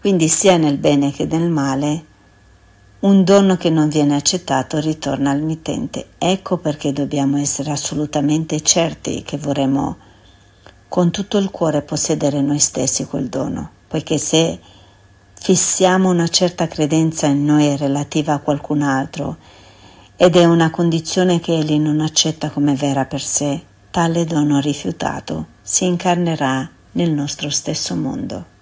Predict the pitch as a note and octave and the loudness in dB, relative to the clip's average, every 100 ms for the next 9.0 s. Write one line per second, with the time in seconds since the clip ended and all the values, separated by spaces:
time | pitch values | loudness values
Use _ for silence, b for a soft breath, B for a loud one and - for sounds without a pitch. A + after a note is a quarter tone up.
0 | - _ - F3 - - - G3 A3 A3+ | -20 _ -10 -10 -8 -8 -2 0 0 -2
1 | - A3 A3+ - - D#3+ D#3+ - - D#3+ | 0 0 0 -4 -2 -2 -2 -4 -4 -4
2 | - - D#3 - - G3+ G#3 A3 A3 G#3+ | -4 -4 -2 0 2 2 2 0 0 -2
3 | G#3+ G3+ G3 F3 D3+ C#3 C#3+ - C#3 C3+ | -2 0 0 0 -2 0 -2 -4 -6 -4
4 | C#3+ C3 C3+ C3+ - E3+ - b b b | 0 0 0 -2 -6 -6 -8 b b b
5 | b _ - F#3 F3 - E3 D#3+ D3+ C#3+ | b _ 0 0 0 0 -2 0 0 0
6 | C#3+ - D#3 D#3 D3+ E3 E3 E3 - E3 | -2 -2 -4 -4 -4 -6 -6 -4 -4 -6
7 | C#3+ - - F3+ B B B B - F#3 | -2 0 -2 -10 B B B B -2 0
8 | E3 F3 F3+ E3+ - D3+ C#3+ - E3+ | 2 0 0 0 0 2 0 0 -4